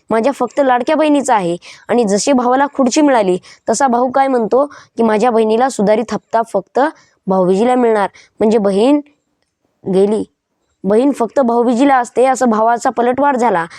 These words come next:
आता या जिआरामुळं बहीण नक्कीच नाराज झाली असेल. चंद्रपूर जिल्ह्याचे पालकमंत्री सुभा-, सुधीर भाऊ मुनगंटीवार सांगतात की आम्ही जे काही आश्वासन दिलं होतं ते आश्वासन आम्ही नक्की पूर्ण करणार, परंतु ते आता नसून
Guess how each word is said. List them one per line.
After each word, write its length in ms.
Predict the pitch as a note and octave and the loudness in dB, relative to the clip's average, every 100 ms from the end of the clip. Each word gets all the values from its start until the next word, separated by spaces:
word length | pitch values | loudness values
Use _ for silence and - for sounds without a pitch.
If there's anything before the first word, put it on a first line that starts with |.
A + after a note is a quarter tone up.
| - - | -16 -8
आता 180 | G3 A3+ | -2 0
या 560 | G3 E3+ F3+ A3+ C#4 C#4 _ _ _ | 0 0 0 2 0 -2 _ _ _
जिआरामुळं 680 | F#3+ B3 A#3+ A#3 G#3 F3 G#3+ - _ | 0 2 2 0 2 0 -2 -12 _
बहीण 320 | F3+ G3+ A3+ | -2 0 2
नक्कीच 340 | A3 G#3 A3+ G#3+ | 0 0 -2 0
नाराज 320 | F#3 F#3+ F#3+ | 0 0 0
झाली 200 | F#3+ F#3 | 0 0
असेल. 240 | F3+ F#3 F3+ _ - _ _ _ _ | 0 -4 -8 _ -20 _ _ _ _
चंद्रपूर 360 | A3+ A3+ B3 C#4+ | -2 0 0 0
जिल्ह्याचे 380 | C4+ C4+ C4 D#4 | 2 2 0 -2
पालकमंत्री 600 | B3 A#3 A#3+ A#3+ A3 C4 | 0 -2 0 0 0 -2
सुभा-, 640 | - - A#3+ A3 A3+ F3+ - _ _ | -4 -2 0 0 0 -2 -6 _ _
सुधीर 240 | - G3+ | -2 0
भाऊ 140 | C4 C4+ | 0 0
मुनगंटीवार 540 | B3 A#3 A#3+ C#4 C4 | 0 0 0 0 0
सांगतात 480 | A#3 A#3+ A3 G#3 E3+ - - _ - | 0 -2 -2 -2 -4 -8 -20 _ -4
की 60 | |
आम्ही 220 | G#3+ A3 | -2 0
जे 120 | A3+ C#4 | 0 0
काही 160 | C#4 | 2
आश्वासन 460 | B3+ B3 C4+ C4+ C#4+ | 0 0 -2 2 2
दिलं 180 | C4 A#3 | 2 0
होतं 240 | F#3 E3+ - - _ | 0 -2 -2 -14 _
ते 60 | A3+ | -2
आश्वासन 460 | A3 - C4 C#4+ | 0 -2 -2 0
आम्ही 180 | C#4 D4 | 0 2
नक्की 440 | B3+ A3+ A#3 - | 2 0 -2 -2
पूर्ण 320 | F4+ D#4 D#4 D4 | 0 2 0 0
करणार, 360 | C4 A3+ F#3 E3+ - _ - | 0 0 -2 -4 -16 _ -4
परंतु 380 | A3+ B3+ C4+ C4+ | 0 0 0 0
ते 100 | - | 0
आता 280 | G#3+ - C#4 | -2 0 0
नसून 340 | B3+ - F#3 | 0 0 -2